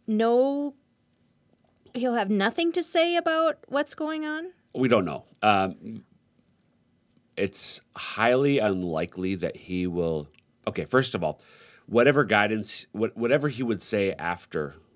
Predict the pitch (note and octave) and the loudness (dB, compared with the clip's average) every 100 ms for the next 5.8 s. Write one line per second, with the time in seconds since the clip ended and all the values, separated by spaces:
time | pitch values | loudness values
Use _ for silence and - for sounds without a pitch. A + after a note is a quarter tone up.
0 | _ - F2 F2 F2+ - F#2 E2 D2 - | _ -10 -4 -2 -2 0 0 0 -4 -8
1 | - _ - - - - F#2+ D#2+ D#2 E2+ | -20 _ -20 -20 -10 -2 -2 -2 -6 -6
2 | D#2+ D#2 - D#2 C#2 C#2 C#2+ - - _ | -6 -8 -8 -10 -10 -12 -10 -10 -12 _
3 | _ _ _ _ _ _ _ _ - A#3 | _ _ _ _ _ _ _ _ -6 0
4 | C4+ B3 A#3 G#3+ - C4+ E3+ - - F2 | 4 4 4 0 2 2 2 -2 -12 -10
5 | - G2 G2 F2+ E2 D#2 _ - | -2 0 0 0 -2 -2 _ -8